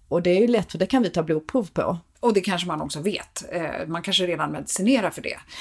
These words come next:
Speaker 1: Det kan man göra, men jag kan säga att det är inte allt för sällan som jag har varit säker på att detta är en, eh, klim-, det är klimakteriesymptom, men det har det inte varit. Det har varit en,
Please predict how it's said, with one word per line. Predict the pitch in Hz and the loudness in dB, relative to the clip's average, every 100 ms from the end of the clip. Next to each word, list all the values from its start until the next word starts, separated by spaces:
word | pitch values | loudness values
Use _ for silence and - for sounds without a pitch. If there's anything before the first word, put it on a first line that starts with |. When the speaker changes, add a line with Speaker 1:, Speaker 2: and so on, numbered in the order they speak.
| - - | -6 2
Speaker 1:
Det | 214 | 6
kan | 359 262 | 8 8
man | 214 | 8
göra, | 220 226 170 | 8 8 4
men | 190 | 4
jag | 196 | 4
kan | 208 202 | 4 4
säga | 240 220 | 4 6
att | 196 | 4
det | 190 190 - | 2 2 2
är | |
inte | 208 202 - | 2 0 2
allt | 320 233 | 2 2
för | - | 0
sällan | - 247 143 120 | 4 4 4 -4
som | - 190 | -2 0
jag | 165 | 2
har | 165 | 0
varit | 175 - | -4 0
säker | 320 208 - | 2 2 -2
på | - | 0
att | 190 175 | 0 0
detta | 170 - | -4 0
är | 202 170 - 147 | 2 2 2 -2
en, | 151 | -2
eh, | - - | -8 -4
klim-, | 185 180 - | -4 -4 -4
det | 175 170 165 | 2 4 2
är | |
klimakteriesymptom, | 165 165 - 202 190 147 - 120 | 0 -4 -2 -2 -2 -4 -4 -6
men | 165 170 156 | -4 -6 -4
det | |
har | 175 202 | -4 -4
det | 185 | -4
inte | 180 196 | -4 -4
varit. | 208 - | -4 -4
Det | 160 | -2
har | 185 | 4
varit | 226 147 | 4 2
en, | 147 151 | -6 -6